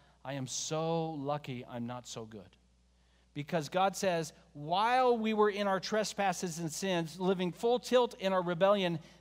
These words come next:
then he sends Christ." We have to remember what the Bible teaches us. The Bible doesn't love sinners who have a lot of potential. I said the Bible. God doesn't merely love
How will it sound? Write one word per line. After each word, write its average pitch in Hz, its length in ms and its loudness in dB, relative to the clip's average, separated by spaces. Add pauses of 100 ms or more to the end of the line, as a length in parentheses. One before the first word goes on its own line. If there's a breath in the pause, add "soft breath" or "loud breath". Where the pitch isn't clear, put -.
(100)
then 269 340 6
he 226 240 0
sends 185 400 0
Christ." - 800 -2 (2250)
We 185 120 2
have 247 240 4
to 262 100 -4
remember 233 360 4
what 214 160 4
the 208 60 4
Bible 220 300 6
teaches 214 440 -2
us. 135 240 0 (220 loud breath)
The 185 100 6
Bible 262 320 8
doesn't 226 360 2
love 214 240 8
sinners 247 420 2
who 214 140 -2
have 208 180 2
a - 20 4
lot 208 280 4
of 180 120 -4
potential. 190 520 -2
I 143 60 0
said 156 160 -6
the 151 80 -4
Bible. 160 300 2
God 220 260 2
doesn't 196 320 0
merely 208 440 2
love 139 420 2